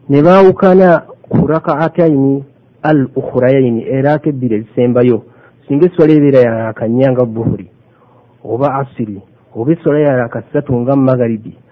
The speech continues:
Omuntu bw'ayimuka okunona eraaka ebbiri ezisembayo,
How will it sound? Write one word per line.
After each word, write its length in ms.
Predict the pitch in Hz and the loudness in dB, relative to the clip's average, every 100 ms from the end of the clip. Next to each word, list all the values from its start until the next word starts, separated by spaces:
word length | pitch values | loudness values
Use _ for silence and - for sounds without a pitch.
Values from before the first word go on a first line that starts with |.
| _ _ - | _ _ -4
Omuntu 540 | 131 165 202 208 202 214 | 0 4 6 4 2 2
bw'ayimuka 720 | 185 147 156 170 135 135 110 - | 4 6 4 2 0 0 -2 -2
okunona 420 | 143 156 165 165 | -2 2 4 4
eraaka 320 | 147 147 147 | 4 2 0
ebbiri 260 | 143 139 117 | -2 0 0
ezisembayo, 840 | 113 - 131 127 127 127 135 | -4 -6 -2 0 2 4 2